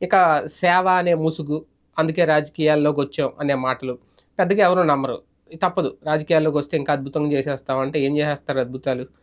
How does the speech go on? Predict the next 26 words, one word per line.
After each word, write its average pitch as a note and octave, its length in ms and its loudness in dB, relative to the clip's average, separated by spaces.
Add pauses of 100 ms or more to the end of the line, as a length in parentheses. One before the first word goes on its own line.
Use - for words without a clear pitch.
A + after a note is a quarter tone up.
(320)
ఇంకా C#3 160 0
నాలుగు C3+ 180 0
రాళ్ళు C3+ 160 0
సంపాదించుకుంటారు. B2+ 680 -4
ఎంతమంది D#3+ 400 0
ఉన్నారు D3+ 220 0
నిజాయితీపర C#3 540 -2
రాజకీయ A#2+ 380 -8
నాయకులు? A#2+ 320 -10 (400)
అయితే G3 220 0
ఇప్పుడు D#3+ 540 0
ఈ F3 120 -2
సచివాలయాల E3+ 880 2
దగ్గరికి D#3 380 -2
వచ్చి D3 180 -4
పింఛన్లు D3 400 -4
తీసుకునే C#3 500 -2
క్రమంలో C3+ 560 -2 (100)
కొంతమంది C#3 440 -2
మరణిస్తుంటే, B2+ 920 -2 (380)
సాధారణంగా, F3 760 0 (300)
ఆ, C#3 240 0
వడగాల్పులు D#3+ 600 0
పెరిగితే C#3+ 520 -2 (100)
ఎండ C#3+ 240 0
దెబ్బలకి C#3 520 -2